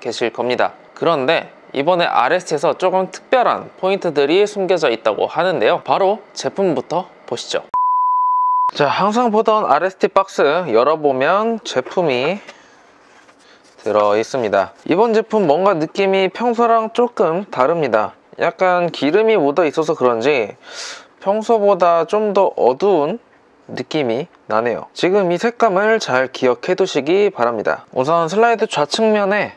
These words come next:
글록 로고와 함께 십구 젠 포 오스트리아 구 곱하기 십구가 예쁘게 새겨져 있고요.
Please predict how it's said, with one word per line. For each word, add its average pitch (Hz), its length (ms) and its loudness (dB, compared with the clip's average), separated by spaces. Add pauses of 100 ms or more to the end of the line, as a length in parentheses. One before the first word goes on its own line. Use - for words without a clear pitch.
(140)
글록 151 400 0
로고와 147 640 2 (180)
함께 151 540 -2
십구 - 440 -4
젠 139 300 -2
포 - 440 -2
오스트리아 160 840 0
구 135 160 -2
곱하기 156 460 0
십구가 139 680 -2 (200)
예쁘게 147 520 0
새겨져 135 400 -2
있고요. 127 400 -2